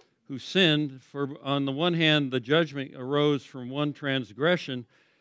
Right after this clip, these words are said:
resulting in condemnation, but on the other hand, the free gift arose from many transgressions, resulting in justification.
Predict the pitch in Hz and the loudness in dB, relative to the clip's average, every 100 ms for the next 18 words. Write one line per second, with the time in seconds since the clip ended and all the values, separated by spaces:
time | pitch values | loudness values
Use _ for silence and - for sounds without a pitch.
0 | _ _ 139 117 160 160 160 139 127 160 | _ _ -12 0 0 2 0 -2 -4 -4
1 | 151 147 131 131 165 156 139 123 127 131 | -2 0 -2 2 0 0 -6 -4 -2 -2
2 | 135 139 233 202 156 123 123 143 143 _ | 0 2 4 4 2 0 -2 -6 -12 _
3 | _ _ _ 143 - 202 175 160 196 196 | _ _ _ -18 -6 -2 2 6 4 4
4 | 143 151 160 160 - 147 135 196 196 - | 2 6 6 4 0 -6 0 2 2 2
5 | 147 135 113 139 131 - 135 123 123 139 | 0 0 -2 0 0 -2 -10 -10 -6 -2
6 | 147 147 127 120 135 135 123 123 110 - | -2 -4 -6 -6 -2 -2 -2 -14 -16 -8
7 | 143 143 - 95 | -6 -6 -10 -20